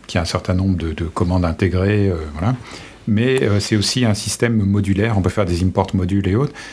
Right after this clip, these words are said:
Et là, euh, en tant qu'attaquant, je veux, il faut bien faire la différence entre ce qui est disponible sur la machine au moment où t'arrives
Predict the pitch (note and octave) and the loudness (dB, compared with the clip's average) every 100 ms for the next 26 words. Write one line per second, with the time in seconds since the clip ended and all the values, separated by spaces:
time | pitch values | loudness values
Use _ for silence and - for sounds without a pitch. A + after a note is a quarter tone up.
0 | - - G2+ G#2 A#2 B2 - C3 A#2 A2+ | -20 -4 -2 0 0 0 -2 -2 -2 0
1 | A2 A2 G#2 G2+ - C3 C3+ C3 G#2 G2+ | 0 0 0 -2 0 0 2 2 0 0
2 | G2+ - G2 G#2 A2 A2+ G#2 G2+ A#2 A2 | -2 -2 -2 0 0 0 2 0 0 0
3 | G#2+ F2 G2 F#2+ - G2+ E2+ F2 A2 G#2+ | 0 0 -2 -2 0 0 0 0 0 0
4 | - A2+ A2+ A2 G#2 G2+ G2+ - A2 G#2 | 0 0 0 0 0 2 0 0 0 2
5 | G2 G2 F#2+ G2 G2+ C#3 B2 | 2 2 2 0 2 2 0